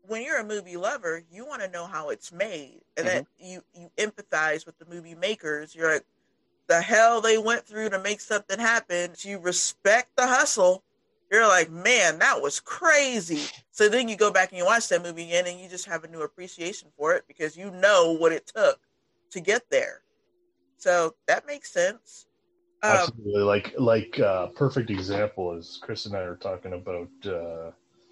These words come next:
Speaker 3: the Badass and, uh, Sweet Sweetbacks recently. And, um, it's like, when I originally saw that movie, I was like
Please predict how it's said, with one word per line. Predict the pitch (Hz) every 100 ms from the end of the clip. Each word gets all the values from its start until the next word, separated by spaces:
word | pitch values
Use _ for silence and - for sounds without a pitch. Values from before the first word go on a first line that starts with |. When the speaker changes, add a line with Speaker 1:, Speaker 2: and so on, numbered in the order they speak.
| _ _ - - - -
Speaker 3:
the |
Badass | 95 107 101 101 95 90 - -
and, | 90 87
uh, | 87 87 87
Sweet | - - 101
Sweetbacks | - 110 - 92 87 - - 107
recently. | 101 98 - 85 92 90 90
And, | 98 98 98 95
um, | 95 90 90 87 90 _ _ _ _ _
it's | -
like, | 139 127
when | 143
I |
originally | 185 123 139 123 127 104
saw | - 90 92
that | 107 113
movie, | 120 131 139
I | 107
was | 104 104
like | 98